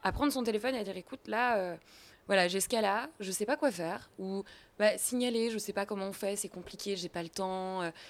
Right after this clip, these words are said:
il est deux heures du matin, et cetera, et cetera » On est aussi là pour être avec les confrères,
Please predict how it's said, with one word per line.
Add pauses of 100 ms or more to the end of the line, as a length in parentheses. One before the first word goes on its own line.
(120)
il
est
deux
heures
du
matin,
et
cetera,
et
cetera » (460)
On
est
aussi
là
pour
être
avec (220)
les
confrères,